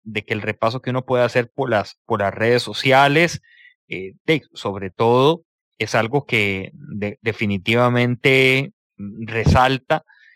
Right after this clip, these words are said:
el hecho de que en este país todavía, eh, no tengamos ese pensamiento, ni siquiera esté en la postre. Y esto va un mensaje hacia los líderes políticos costarricenses,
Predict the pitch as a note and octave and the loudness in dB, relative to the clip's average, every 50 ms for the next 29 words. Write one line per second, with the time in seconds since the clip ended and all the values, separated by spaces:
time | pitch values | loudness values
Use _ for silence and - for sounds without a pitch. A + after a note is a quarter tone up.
0 | _ _ - B2 A#2 A2+ A#2 B2 A#2+ - - D#3 C#3 - - A2+ G#2+ A2 A2+ A#2 | _ _ -4 -2 0 0 0 0 0 0 -2 -2 -2 -2 -4 -6 -6 -6 -6 -8
1 | A2 G#2 A2 A2+ C3 D3 C#3+ - - C#3+ - - G#2 G2 G#2+ B2 - - - B2+ | -6 -6 -4 -2 0 0 -2 -2 -4 -6 -6 -6 -6 -6 -6 -6 -8 -8 -6 -6
2 | A2+ G#2 F#2+ F#2 G2+ G#2+ A2+ A#2 A#2+ - _ _ _ - - _ _ _ _ - | -6 -4 -6 -6 -6 -4 -2 -2 -2 -4 _ _ _ -20 -20 _ _ _ _ -14
3 | - G2 - - B2+ C3 A#2+ - - B2+ A#2 A2 A2+ A2+ A#2 A#2+ B2 A#2 A#2 G#2+ | -12 -10 -6 -2 0 0 0 0 0 -2 -2 0 0 0 0 0 -2 -4 -4 -6
4 | A#2 A2+ - - A#2 A2+ G#2 - F#2 F2+ G#2 A2+ A#2+ B2+ B2+ B2 A#2 - B2+ B2 | -6 -6 -4 -2 -2 -2 -2 -4 -6 -2 0 2 2 2 2 0 -4 -6 -6 -8
5 | - _ _ _ _ _ - A2+ A#2 A#2 A#2+ A2+ - A#2+ G#2 - - B2+ B2+ C3+ | -8 _ _ _ _ _ -2 0 2 2 2 2 2 0 0 0 2 2 4 4
6 | C3+ A#2 A#2+ - - A#2+ A#2+ B2 A#2+ A2+ G#2+ G2+ F#2+ - - A#2+ A2+ - - - | 4 4 2 2 2 2 2 2 2 0 -2 -4 -6 -4 -2 -4 -4 -4 -6 -14
7 | - - _ - F3 F#3 F#3+ - - A3 G3 F3+ E3+ E3+ F3 E3+ - _ - C#3+ | -16 -12 _ 0 2 2 2 2 2 2 4 4 4 4 2 0 -4 _ -6 -4
8 | C#3+ D3 E3 E3 D3+ - C#3 C3+ C3 C#3+ D3+ D#3 - _ _ - - _ _ _ | -2 -2 0 0 0 0 0 0 -2 -4 -6 -8 -10 _ _ -20 -20 _ _ _
9 | - A#2+ - C3+ B2+ C3 C3 B2+ A2+ - - _ _ - C3+ C#3+ E3+ F3+ F#3 E3+ | -8 -2 0 2 2 4 2 2 0 -2 -8 _ _ -2 2 4 6 6 6 4
10 | A#2+ - - _ B2+ B2 B2 C3+ F3 E3+ - - B2+ - _ - - G2 F#2+ - | 2 -2 -4 _ -2 0 2 2 2 0 -2 -6 -10 -12 _ -10 -12 -10 -10 -10
11 | - - - A2+ A2 - - A2+ G2+ G#2 G2+ G2 - B2+ A#2 A2 G#2 - - - | -12 -8 -6 -6 -6 -4 -4 -4 -4 0 0 2 2 2 2 2 2 0 0 0
12 | - G#2 - | -2 -8 -10